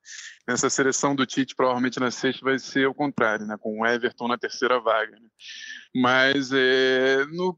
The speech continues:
no que o Barreto falou, concordo sobre, realmente tem pouca diferença nesse momento, apesar do Everton ser ótimo goleiro, seguro e tudo. Mas não, assim, é aquela, tem que ser uma hecatombe pro Everton jogar. Então,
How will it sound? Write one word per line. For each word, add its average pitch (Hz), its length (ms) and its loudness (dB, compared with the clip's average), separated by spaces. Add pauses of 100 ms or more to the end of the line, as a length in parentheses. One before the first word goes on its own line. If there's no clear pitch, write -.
no 185 160 -2
que 190 220 -4
o 175 360 2
Barreto 151 380 2
falou, 160 240 0
concordo 156 600 -2
sobre, 120 720 -4
realmente 185 320 -2
tem 180 100 0
pouca 175 180 0
diferença 147 600 0
nesse 127 280 -6
momento, 120 460 -8 (320)
apesar 120 360 -4
do 120 140 -4
Everton 120 380 -2
ser - 160 -16
ótimo 117 320 -6
goleiro, 113 480 -4
seguro 120 600 -6
e 110 60 -10
tudo. 143 220 -8 (800)
Mas 381 120 -2
não, 214 680 -2
assim, 135 260 0
é 123 120 4
aquela, 156 400 2
tem 127 120 -6
que - 60 -6
ser 170 100 -2
uma 170 140 2
hecatombe 175 680 0
pro 147 580 0
Everton 143 460 -2
jogar. 127 420 0
Então, 160 240 -12